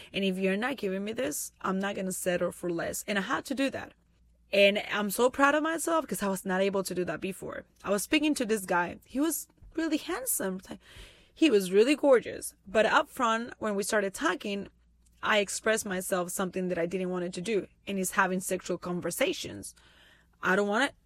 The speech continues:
go into that detail. And I expressed that to him. We started talking. He never did it. And one day he sent me an, a meme. And I'm like, "At what part did we are not,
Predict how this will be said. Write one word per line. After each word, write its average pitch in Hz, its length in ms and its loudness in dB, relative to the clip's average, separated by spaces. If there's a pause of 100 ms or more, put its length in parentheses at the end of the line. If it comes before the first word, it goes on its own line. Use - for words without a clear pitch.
go 190 200 0
into 202 200 -4
that 247 180 -2
detail. 208 480 -6 (1000)
And 247 120 -2
I 240 60 0
expressed 302 360 2
that 208 200 -4
to - 100 -8
him. 185 280 -6 (440)
We 233 100 -2
started 285 260 2
talking. 226 520 2
He 214 240 -2
never 208 360 0
did 214 200 2
it. 202 120 0
And 202 260 0
one 214 180 -2
day 202 220 4
he 220 120 0
sent 190 240 -2
me 190 220 -2
an, 196 340 -4
a 190 100 -2
meme. 254 380 0 (760)
And 220 100 -10
I'm 208 80 -10
like, 208 280 -8
"At 294 200 -10
what 349 240 -10
part 311 360 -4
did 285 300 -2 (240)
we - 220 -4
are - 220 -2 (320)
not, - 360 -6